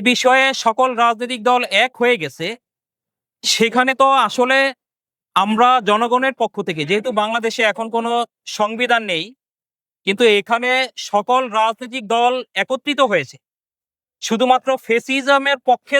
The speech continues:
যারা ছিল তারা বাদ দিয়ে। এবং এই রাজনৈতিক দলসমূহ আমরা যে বিষয়ে একমত হয়েছি, এই বিষয়ে বাংলাদেশে এখন কোনো মিছিল নাই, কোনো মিটিং নাই, জনগণের কোনো প্রতিবাদও নেই,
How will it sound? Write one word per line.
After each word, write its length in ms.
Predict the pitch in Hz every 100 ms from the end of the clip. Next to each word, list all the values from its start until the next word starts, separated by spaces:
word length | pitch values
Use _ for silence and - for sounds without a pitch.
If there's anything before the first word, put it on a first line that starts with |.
| 262
যারা 160 | 247
ছিল 160 | 233 254 311
তারা 220 | 233 226
বাদ 180 | 214 185
দিয়ে। 180 | 131 107 _ _ _ _ _ _ _ _ _ -
এবং 280 | 208 269 285 294 - _ _ _ 214
এই 160 | 240 277
রাজনৈতিক 460 | 262 240 269 285 214
দলসমূহ 560 | 254 262 - 254 262 269 254
আমরা 180 | 226 247
যে 180 | 202 220
বিষয়ে 380 | 226 233 262 269
একমত 320 | 240 - 285 285
হয়েছি, 340 | 214 165 143 120 _
এই 160 | 220 269
বিষয়ে 460 | 240 254 254 254 269 269
বাংলাদেশে 600 | 220 226 240 220 254 240 190 262 _ _ _ _ _
এখন 240 | 190 202 262
কোনো 200 | 262 247 247
মিছিল 360 | 220 220 254 247
নাই, 220 | 240 233 233
কোনো 200 | 233 233
মিটিং 280 | 226 220 240 233
নাই, 180 | 240 233
জনগণের 460 | 214 240 247 262
কোনো 160 | 262 269
প্রতিবাদও 480 | 254 254 294 277 196
নেই, 160 | 110